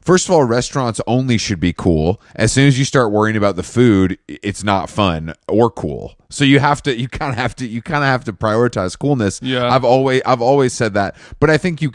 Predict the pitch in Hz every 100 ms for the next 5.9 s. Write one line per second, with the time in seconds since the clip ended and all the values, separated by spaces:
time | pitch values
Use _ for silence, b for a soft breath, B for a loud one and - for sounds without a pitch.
0 | - 131 127 - 135 147 139 117 92 113
1 | - 87 95 - 80 76 64 87 - 120
2 | 101 - 101 - B B 117 - 131 127
3 | 127 - 92 85 - 110 113 98 - 127
4 | 110 92 98 - 92 87 92 - 98 85
5 | 76 - 92 - - 78 - - -